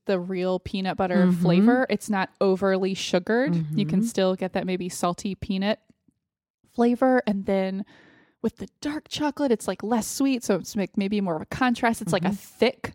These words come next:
Speaker 2: It tastes,
Speaker 1: chocolate
Speaker 2: it's, like,
Speaker 1: shell.
Speaker 2: very salty, like, almost like a salted
Speaker 1: Mm.
Speaker 2: caramel, that same
Speaker 1: Oh.
Speaker 2: concept where you get, like,
Speaker 1: Oh.
Speaker 2: a salty bringing out the sweet.
Speaker 1: Yep.
Speaker 2: I'm
Speaker 1: Oh, it's
Speaker 2: telling
Speaker 1: good.
Speaker 2: you, I feel like it's a sophisticated older sister of the Reese's peanut butter
Speaker 1: Ooh,
Speaker 2: cup.
Speaker 1: I like that. Mm-hmm. Yep.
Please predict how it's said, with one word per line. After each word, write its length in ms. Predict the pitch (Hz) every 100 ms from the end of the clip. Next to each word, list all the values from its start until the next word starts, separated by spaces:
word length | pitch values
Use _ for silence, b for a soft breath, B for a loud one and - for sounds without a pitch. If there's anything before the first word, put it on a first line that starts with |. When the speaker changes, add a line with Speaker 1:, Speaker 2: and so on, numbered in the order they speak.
| _ -
Speaker 2:
It 80 |
tastes, 140 | 202 240
Speaker 1:
chocolate 260 | 214 - 220
Speaker 2:
it's, 60 |
like, 100 | 202 190
Speaker 1:
shell. 100 | 180
Speaker 2:
very 160 | 185 214
salty, 440 | - 160 170 160
like, 100 | 147
almost 240 | 147 165 165
like 80 | 156
a 60 |
salted 380 | 151 208 214 208
Speaker 1:
Mm. 100 | 190
Speaker 2:
caramel, 340 | 139 147 160
that 200 | 165 135
same 120 | - 240
Speaker 1:
Oh. 220 | 240 208
Speaker 2:
concept 600 | 151 147 175 180 - - b b b b b -
where 100 | 156
you 80 |
get, 120 | 156 220
like, 140 | 214
Speaker 1:
Oh. 40 | 185
Speaker 2:
a 80 |
salty 680 | 143 - 143 - 160 143 147 - _ _ _ _ -
bringing 280 | 151 151
out 220 | 139 139 170
the 60 |
sweet. 300 | - 196 196 - -
Speaker 1:
Yep. 200 | 196 180 _
Speaker 2:
I'm 80 | - _ _ _ _ _ _ -
Speaker 1:
Oh, 140 | 220
it's 80 | 190
Speaker 2:
telling 180 | 202 185
Speaker 1:
good. 200 | 175 165
Speaker 2:
you, 60 | - - 196
I 60 |
feel 100 | 196
like 80 | 220
it's 140 | 240
a 40 | 226
sophisticated 680 | - 185 190 208 196 190 175
older 300 | 170 160 160
sister 340 | 160 151 147
of 200 | 120 139
the 120 | 147
Reese's 300 | 143 139 139
peanut 220 | - 131 -
butter 140 | 202
Speaker 1:
Ooh, 60 | 220
Speaker 2:
cup. 120 | 208
Speaker 1:
I 60 | 175
like 260 | 165 170
that. 220 | - 165 - 220
Mm-hmm. 420 | 185 175 190 185 - _ _ _ -
Yep. 160 | 180